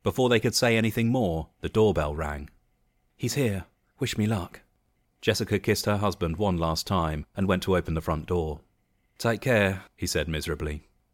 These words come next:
"I'll be back in the morning. Just remember, I love you," she said, turning back as she reached for the handle. Tom stood listening as she greeted Frank,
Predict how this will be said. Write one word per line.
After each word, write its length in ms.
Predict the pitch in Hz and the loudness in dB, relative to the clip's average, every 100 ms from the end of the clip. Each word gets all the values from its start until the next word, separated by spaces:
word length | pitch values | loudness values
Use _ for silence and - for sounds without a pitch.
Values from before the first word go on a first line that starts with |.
| _ - | _ -8
"I'll 80 | 107 | -2
be 80 | |
back 220 | 143 160 131 | 0 0 2
in 80 | |
the 80 | 107 | 0
morning. 440 | 110 104 82 82 - _ _ - | 2 0 -2 -8 -12 _ _ -8
Just 200 | 151 143 | -4 -2
remember, 480 | 131 107 85 80 _ _ _ - | 0 0 -2 -6 _ _ _ -8
I 80 | 110 | -4
love 240 | 113 101 | -2 -2
you," 220 | 82 76 - | -4 -6 -10
she 140 | - 98 | -6 -2
said, 320 | - 78 - _ | 0 -2 -4 _
turning 280 | - 104 95 | 2 4 6
back 240 | 110 90 87 | 4 2 -2
as 60 | |
she 140 | - 78 | -4 -4
reached 260 | 87 - | -4 -4
for 80 | 85 | -4
the 120 | 78 | -4
handle. 440 | 95 90 78 76 _ _ _ _ _ _ | -2 -2 -4 -10 _ _ _ _ _ _
Tom 240 | - 113 95 | 2 4 4
stood 260 | - 92 | 4 2
listening 380 | 101 92 87 78 | 2 0 -2 -4
as 60 | - | -4
she 120 | 85 | -2
greeted 360 | 95 87 85 | 0 0 -2
Frank, 440 | - 98 82 73 | -2 0 0 -4